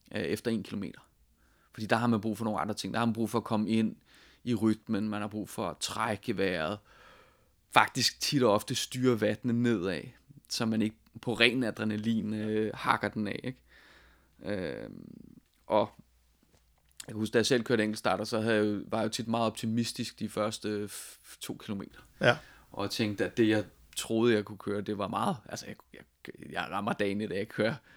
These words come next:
Speaker 1: jeg kører meget hurtigere. <laughs> Og så efter fire kilometer fandt jeg ud af, at det kunne jeg faktisk ikke.
Speaker 2: Nej.
Speaker 1: Øh, så det, og det, men det er jo igen fra rytter til rytter. Der er også nogen, der skal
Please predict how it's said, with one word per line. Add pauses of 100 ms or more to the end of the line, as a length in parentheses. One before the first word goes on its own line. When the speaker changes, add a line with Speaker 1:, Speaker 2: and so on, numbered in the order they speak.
(340)
Speaker 1:
jeg
kører
meget
hurtigere. (720)
<laughs>
Og
så
efter (260)
fire
kilometer
fandt
jeg
ud
af,
at
det
kunne
jeg
faktisk
ikke. (120)
Speaker 2:
Nej. (520)
Speaker 1:
Øh, (480)
så
det,
og
det,
men
det
er
jo
igen
fra
rytter
til
rytter.
Der
er
også
nogen, (1040)
der
skal